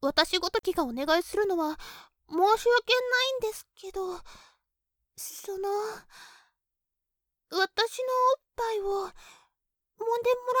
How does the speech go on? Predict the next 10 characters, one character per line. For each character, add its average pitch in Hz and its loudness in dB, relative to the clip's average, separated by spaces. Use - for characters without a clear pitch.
え 523 2
ま 554 0
せ 587 2
ん 587 -2
か？ 453 -10
あ、 466 2
は 466 4
い！ 453 -10
あ 508 4
り 539 8